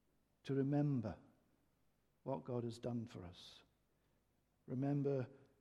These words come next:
perhaps the what if of faith. What if? Where would I be now if it wasn't for Jesus Christ and that he, he loves me and he's found me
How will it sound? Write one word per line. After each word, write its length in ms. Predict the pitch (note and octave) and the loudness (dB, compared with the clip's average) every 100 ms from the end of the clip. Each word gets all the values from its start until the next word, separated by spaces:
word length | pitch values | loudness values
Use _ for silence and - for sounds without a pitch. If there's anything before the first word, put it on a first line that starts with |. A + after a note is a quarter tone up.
| _ | _
perhaps 340 | B2+ B2+ - - | -2 0 -2 -4
the 100 | A2+ | -2
what 280 | C#3 C#3+ | -2 -2
if 180 | D3+ A2+ - - - _ _ _ _ _ _ - | -2 -4 -8 -20 -20 _ _ _ _ _ _ -14
of 100 | D#3 - | -14 -6
faith. 260 | C#3+ G#2 - - - _ _ _ _ _ _ _ _ _ _ _ _ _ _ _ _ - | -6 -6 -10 -20 -20 _ _ _ _ _ _ _ _ _ _ _ _ _ _ _ _ -2
What 240 | F3+ F3+ | 2 6
if? 180 | F#3 B2 - - - - _ _ _ _ _ _ _ | 6 6 2 -14 -18 -20 _ _ _ _ _ _ _
Where 160 | E3+ G#3+ | 2 4
would 140 | A#3 | 4
I 220 | A3 G#3+ F3 - | 2 2 0 2
be 200 | G3+ F3+ | 4 4
now 340 | C3+ G#2+ - - - _ _ _ _ _ _ _ D3 | 4 2 -4 -14 -20 _ _ _ _ _ _ _ -4
if 100 | C#3 - - - _ | -4 -6 -20 -20 _
it 100 | D#3 | -4
wasn't 320 | D3 D#3+ D#3+ | 0 0 0
for 100 | B2 | 0
Jesus 480 | B2 C3 A#2+ G2 - | 0 2 2 -2 -8
Christ 400 | - A#2+ G2+ - - | -4 -2 -2 -6 -10
and 100 | B2+ | -4
that 100 | A2 | -4
he, 200 | - A#2+ A#2 - - _ _ | -2 -2 -4 -12 -20 _ _
he 120 | - C3 | -4 4
loves 300 | C3 A#2 B2 | 6 4 0
me 140 | A#2 | 0
and 100 | G#2+ | 0
he's 160 | G#2+ - | -4 -4
found 400 | C3+ C3 B2+ A#2 | -2 2 2 0
me 200 | G#2 G2 | -2 -6